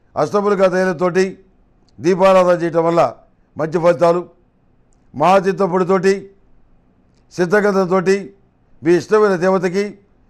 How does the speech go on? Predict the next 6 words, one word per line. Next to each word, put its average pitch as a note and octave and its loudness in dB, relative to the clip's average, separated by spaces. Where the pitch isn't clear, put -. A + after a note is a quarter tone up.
మీ E3 0
ఇష్టమైన G3+ 2
దేవుడికి F#3+ -2
అభిషేకం G3 2
చేయటం F#3 0
వల్ల F3 4